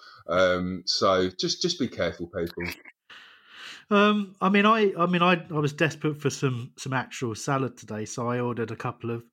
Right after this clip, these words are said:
Speaker 2: they call them gym boxes from the German doner kebab. Sorry, D R. Um, and yeah, that's, that's how I'm getting some of my greens, or how I, how I got my greens today. But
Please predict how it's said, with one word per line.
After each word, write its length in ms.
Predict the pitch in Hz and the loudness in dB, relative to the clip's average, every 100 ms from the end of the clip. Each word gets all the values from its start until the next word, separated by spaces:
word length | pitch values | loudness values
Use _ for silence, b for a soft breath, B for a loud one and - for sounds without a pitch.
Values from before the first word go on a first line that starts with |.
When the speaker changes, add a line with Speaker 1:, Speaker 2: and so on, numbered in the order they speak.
| B B B B | B B B B
Speaker 2:
they 80 | - | -2
call 140 | - 190 | 2 2
them 180 | 151 | 2
gym 300 | 147 185 165 | 2 2 2
boxes 420 | 147 135 - 127 117 | 0 -2 -2 -4 -2
from 220 | 143 139 | -4 -6
the 100 | 135 - | -8 -2
German 380 | 165 160 160 | 2 2 2
doner 220 | 156 165 151 | -2 -2 -2
kebab. 380 | 160 190 202 | -2 0 0
Sorry, 300 | - - 160 | 0 2 4
D 160 | 147 147 | 4 2
R. 180 | 156 156 b b b b | 2 -4 b b b b
Um, 440 | 156 147 143 147 147 _ - | 2 4 4 0 -6 _ 0
and 260 | 147 147 - - _ | 2 2 -2 -16 _
yeah, 280 | - 247 156 120 | -2 0 0 0
that's, 240 | 165 - | -2 2
that's 200 | 175 156 | 0 2
how 180 | 160 156 | 2 4
I'm 100 | 151 | 4
getting 240 | 147 120 | 2 0
some 180 | 120 135 | -2 -2
of 60 | 123 | -2
my 140 | 120 | -4
greens, 520 | 113 120 120 113 - - 190 | -2 -2 -2 -6 -12 -18 -8
or 80 | 110 | -4
how 160 | 113 110 | -2 -2
I, 80 | 113 | -4
how 160 | - 117 | -6 -6
I 40 | |
got 120 | 113 110 | -6 -8
my 100 | 113 | -8
greens 300 | 117 110 110 | -6 -6 -8
today. 260 | 123 123 | -4 -2
But 180 | 120 127 | -2 -4